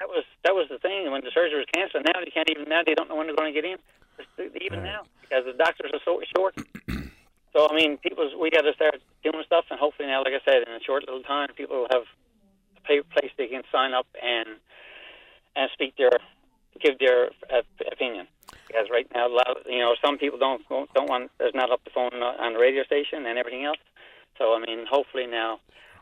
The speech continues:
Speaker 1: things will change and, and make them accountable for what they say they're, and what they're doing.
Speaker 2: Appreciate the time, Tony. Have a nice weekend.
Speaker 1: And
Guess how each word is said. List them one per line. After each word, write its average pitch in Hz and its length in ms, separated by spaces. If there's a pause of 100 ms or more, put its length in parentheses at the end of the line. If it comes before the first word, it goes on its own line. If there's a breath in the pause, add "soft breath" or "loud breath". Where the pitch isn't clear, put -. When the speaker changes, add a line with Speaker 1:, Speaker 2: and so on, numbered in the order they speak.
(160 soft breath)
Speaker 1:
things 127 220
will 113 80
change 117 340
and, 104 160 (160)
and 107 240 (420)
make 139 240
them 135 260 (120)
accountable 127 440 (100)
for 120 80
what 107 240
they 113 260
say 117 240 (160)
they're, 104 140 (160)
and 101 280
what 104 160
they're 107 120
doing. 98 240 (360)
Speaker 2:
Appreciate 143 360
the 143 80
time, 180 260
Tony. 131 280
Have 143 100
a 147 60
nice 151 160
weekend. 117 340
Speaker 1:
And - 100